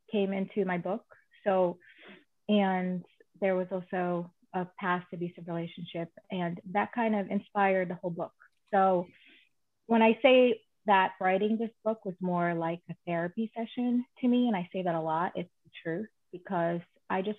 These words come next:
wrote it from my heart, how I wanted it to write it, and how I felt that the story felt natural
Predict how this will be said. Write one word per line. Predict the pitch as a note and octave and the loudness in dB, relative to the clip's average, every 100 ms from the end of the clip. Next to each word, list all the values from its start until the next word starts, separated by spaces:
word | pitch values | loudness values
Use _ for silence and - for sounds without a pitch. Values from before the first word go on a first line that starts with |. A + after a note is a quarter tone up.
| F#3+ | -4
wrote | F#3 F#3+ | -2 0
it | G#3 - | -2 -4
from | G3 F#3 | -6 -4
my | F3+ | -4
heart, | F3+ F#3 G3 | 0 0 0
how | G3 F3+ | -2 -2
I | E3+ | -2
wanted | E3 E3 F#3+ | -2 -4 -2
it | G#3+ - _ | -2 -6 _
to | A3 | -4
write | G#3+ G#3 | -2 0
it, | A3 A3 | 0 -2
and | - F3+ - - - - - _ _ _ | -4 -8 -10 -20 -20 -20 -20 _ _ _
how | A#3+ G#3+ | 2 6
I | G#3+ G#3 - - | 4 2 -2 6
felt | A3 A3+ A3+ - _ | 8 6 2 -16 _
that | G#3 F#3+ | -8 -8
the | G#3 _ | -10 _
story | G#3 G3+ G3+ G3 | 0 2 2 0
felt | F#3+ F3+ | -6 -4
natural | F#3 F3+ - F3+ | -2 -4 -4 -8